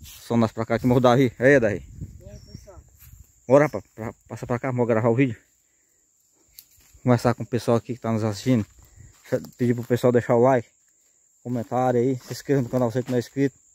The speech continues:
Speaker 1: Está aí a maravilha de terreno, viu?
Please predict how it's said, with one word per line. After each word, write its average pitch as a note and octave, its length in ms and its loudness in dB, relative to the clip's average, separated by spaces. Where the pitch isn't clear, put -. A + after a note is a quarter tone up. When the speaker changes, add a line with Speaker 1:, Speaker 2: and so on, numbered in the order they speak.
Speaker 1:
Está A#2+ 220 0
aí E3+ 120 4
a G#2+ 340 0
maravilha B2+ 540 -4
de C3 100 -4
terreno, B2 400 -4
viu? G#2+ 200 -8